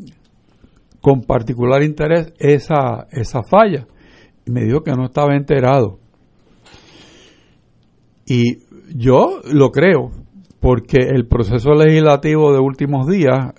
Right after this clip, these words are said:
es darle tijera a lo que haya y en un comité se aprueba algo y por ahí vamos. O sea, no,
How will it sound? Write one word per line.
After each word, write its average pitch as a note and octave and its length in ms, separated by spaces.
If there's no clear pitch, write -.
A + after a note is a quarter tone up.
es A#2+ 320
darle A#2+ 420
tijera C#3+ 460
a C#3 40
lo C#3 120
que C#3+ 140
haya D#3 360
y A#2+ 140
en A2 100
un A#2 220
comité C3 600
se B2+ 160
aprueba C3+ 520
algo F3 220
y C3 40
por B2 180
ahí C#3+ 120
vamos. F#2+ 320
O - 120
sea, A#2+ 280
no, C3+ 520